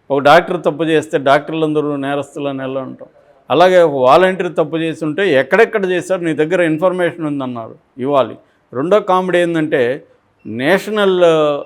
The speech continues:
ఇంటెలిజెన్స్ ఏజెన్సీలు ఇతనికి ఎందుకు ఇస్తారు? ఇతను ఎవడు? ఇతను ఏమన్నా బీజేపీయా? లేకపోతే వాళ్ళు ఇస్తే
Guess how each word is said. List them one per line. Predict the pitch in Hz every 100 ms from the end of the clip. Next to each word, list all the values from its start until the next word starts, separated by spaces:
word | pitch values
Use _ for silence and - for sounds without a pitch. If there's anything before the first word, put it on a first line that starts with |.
| -
ఇంటెలిజెన్స్ | 131 151 175 160 151 143
ఏజెన్సీలు | 147 143 143 151 131
ఇతనికి | 127 160 160
ఎందుకు | 170 165 170
ఇస్తారు? | 165 160 147
ఇతను | 131 131 135
ఎవడు? | 156 156 151 - _ _ _ _ _ _ _ _ -
ఇతను | 113
ఏమన్నా | 139 160
బీజేపీయా? | 127 127 151 165 113 127 123 143
లేకపోతే | 139 131 120 123 113 104
వాళ్ళు | 120 117 127
ఇస్తే | 131 - 180 220